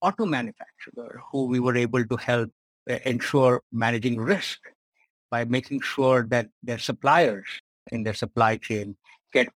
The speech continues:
onboarded or selected and onboarded quickly. We're able to reduce their onboarding time of suppliers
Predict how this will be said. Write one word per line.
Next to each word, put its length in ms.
onboarded 960
or 140
selected 720
and 140
onboarded 600
quickly. 300
We're 160
able 300
to 260
reduce 720
their 280
onboarding 800
time 240
of 160
suppliers 720